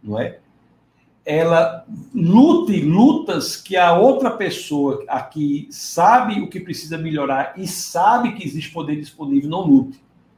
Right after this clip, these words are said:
Tanto aquela que está sem saber que existe poder disponível, quanto a que sabe que tem poder disponível, as duas lutam. Existem lutas, não é?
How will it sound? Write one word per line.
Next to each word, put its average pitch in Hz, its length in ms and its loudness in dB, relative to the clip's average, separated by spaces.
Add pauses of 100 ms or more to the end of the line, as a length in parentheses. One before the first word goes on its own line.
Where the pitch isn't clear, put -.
(400)
Tanto 330 400 4
aquela 151 600 0
que - 160 -8
está 135 540 -2
sem 180 200 -8
saber 180 480 -4
que 180 80 -10
existe 151 260 -8
poder 143 260 -6
disponível, 120 640 -8 (100)
quanto 170 280 -2
a 160 120 -2
que 165 100 -16
sabe 196 500 0
que - 100 -12
tem 165 200 -10
poder 143 300 -4
disponível, 123 680 -6 (440)
as 135 320 2
duas 208 400 4
lutam. 180 840 4 (400)
Existem 202 500 -2
lutas, - 800 -2 (220)
não 120 120 -2
é? 220 180 -8